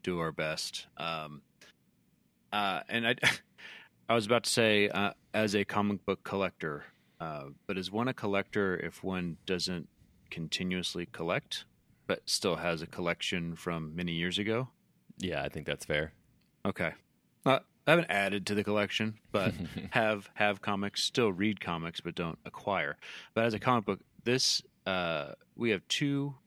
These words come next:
Speaker 1: plot lines from the comics that they have merged into this, the Natalie Portman and then the Gore,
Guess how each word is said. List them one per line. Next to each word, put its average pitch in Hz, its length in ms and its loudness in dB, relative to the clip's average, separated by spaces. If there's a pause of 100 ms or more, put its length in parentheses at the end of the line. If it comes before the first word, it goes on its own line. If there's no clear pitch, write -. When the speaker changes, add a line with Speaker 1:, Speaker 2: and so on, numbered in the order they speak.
Speaker 1:
plot - 240 2
lines 82 320 -2
from 92 260 -4
the 78 60 -8
comics 82 520 -6
that 82 140 -6
they 92 120 -2
have 80 220 -6
merged 85 500 -4
into 78 260 -4
this, 57 240 -8
the 82 80 -4
Natalie 101 300 2
Portman 98 460 -2
and 82 100 -4
then 82 120 -2
the 76 100 -4
Gore, 80 500 -2